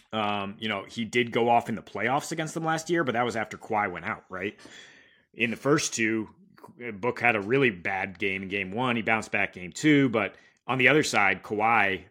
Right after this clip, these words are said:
thirty-five points per game with a one thirty-three rating, right? He was dominating that series. He's fully capable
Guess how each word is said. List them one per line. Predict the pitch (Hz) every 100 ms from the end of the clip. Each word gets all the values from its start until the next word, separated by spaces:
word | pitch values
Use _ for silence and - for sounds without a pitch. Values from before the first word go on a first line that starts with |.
| _
thirty-five | 131 151 - 113 98
points | 110 -
per | 104
game | 92 107 101
with |
a | 90
one | 95 98
thirty-three | 107 92 85 98
rating, | 82 85 76 -
right? | 95 98
He | 98
was | 110
dominating | 92 104 107 98 92 95
that | 92
series. | - 92 87 85 82
He's | 101 92
fully | - - 135 117
capable | 113 104 87 95